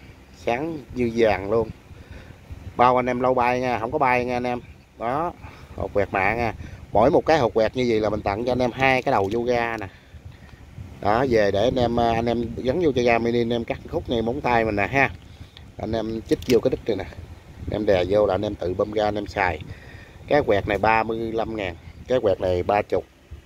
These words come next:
Cái quẹt này ba mươi lăm ngàn.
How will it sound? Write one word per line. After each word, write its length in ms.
Cái 140
quẹt 220
này 60
ba 160
mươi 100
lăm 180
ngàn. 180